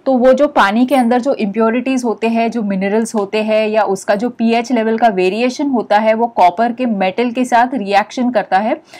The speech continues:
अ, जिसकी वजह से कॉपर का ऑक्सीडेशन होता है और उसकी वजह से वो रस्ट होता है। And कई बार कॉपर जो है, एक्चुअल मेटल है, वो पानी में सीपेज होता है और वो जब आप पीते हो तो आपके बॉडी में जाता है।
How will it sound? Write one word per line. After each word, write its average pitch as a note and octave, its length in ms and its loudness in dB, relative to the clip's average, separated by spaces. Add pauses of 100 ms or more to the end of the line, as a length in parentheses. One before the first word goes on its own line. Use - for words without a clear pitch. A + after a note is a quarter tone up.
(260)
अ, A3 160 4
जिसकी A#3+ 340 -2
वजह B3 220 0
से D#4 140 -4
कॉपर D#4 400 2
का B3+ 120 2
ऑक्सीडेशन B3+ 600 2
होता G3+ 300 0
है A3+ 180 6
और A#3 260 2
उसकी A3+ 300 -6
वजह G#3+ 180 -2
से A3 120 -6
वो B3 120 0
रस्ट B3 320 2
होता A3+ 220 2
है। C4 200 0
And B3 280 0
कई A#3+ 220 0
बार B3 220 2
कॉपर A#3 440 4
जो A#3 200 -2
है, A#3 240 2
एक्चुअल - 280 -4
मेटल G#3+ 340 -2
है, A#3 140 0
वो A#3+ 140 0
पानी G#3+ 280 0
में A3 120 -2
सीपेज A#3 440 -2
होता G3 220 0
है A3 280 0 (100)
और A3 120 2
वो A#3 260 2
जब B3 200 0
आप G3+ 200 2
पीते B3+ 220 -2
हो C4+ 160 2
तो C#4 120 0
आपके A3 260 2
बॉडी F#3 320 -2
में F#3+ 100 -4
जाता E3+ 280 -2
है। D#3+ 180 -10